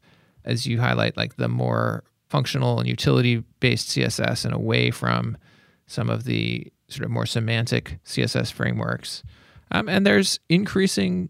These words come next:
amounts of C S S and J S, you know, folks using styled components, folks using C S S modules. There's a lot of movement in both dimensions of that.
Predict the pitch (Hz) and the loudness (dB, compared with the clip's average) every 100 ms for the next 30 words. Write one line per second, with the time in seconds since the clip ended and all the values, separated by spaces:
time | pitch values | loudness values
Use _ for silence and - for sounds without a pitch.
0 | - 143 131 127 151 - 135 135 135 131 | 0 2 4 4 2 0 2 2 2 -2
1 | - _ _ _ _ _ _ - 143 131 | -12 _ _ _ _ _ _ -2 2 4
2 | 147 135 143 139 131 139 - - - - | 4 4 4 4 2 2 0 -2 -8 -10
3 | _ _ - 127 - 127 - - 127 131 | _ _ -10 -8 0 0 0 -2 0 2
4 | 127 123 - 120 131 131 123 123 113 123 | 0 0 2 2 2 -2 -2 -2 -2 -4
5 | - 131 123 - 127 123 123 120 117 123 | -4 -4 -4 -4 -2 -2 0 -2 -2 -6
6 | - _ _ _ _ - 135 113 120 117 | -10 _ _ _ _ -2 0 2 0 0
7 | - - 123 120 117 131 - - - _ | 0 0 0 -4 -4 -8 -12 -16 -20 _
8 | - 147 143 139 139 160 196 - - 123 | 2 4 6 6 6 6 4 2 0 4
9 | 131 147 147 135 120 - - _ _ 135 | 8 8 8 4 2 -4 -14 _ _ 2
10 | 120 120 135 - 117 120 120 104 139 - | 6 6 6 4 0 2 0 -4 -6 -8
11 | - - | -10 -14